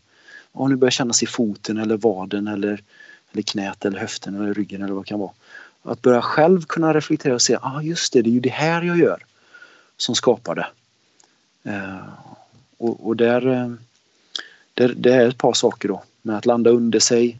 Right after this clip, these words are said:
lyfta från höften, ha en stegfrekvens.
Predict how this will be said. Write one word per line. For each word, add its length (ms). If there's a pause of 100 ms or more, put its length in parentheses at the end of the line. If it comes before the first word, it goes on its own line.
(140)
lyfta 260
från 200
höften, 680
ha 160
en 60
stegfrekvens. 1160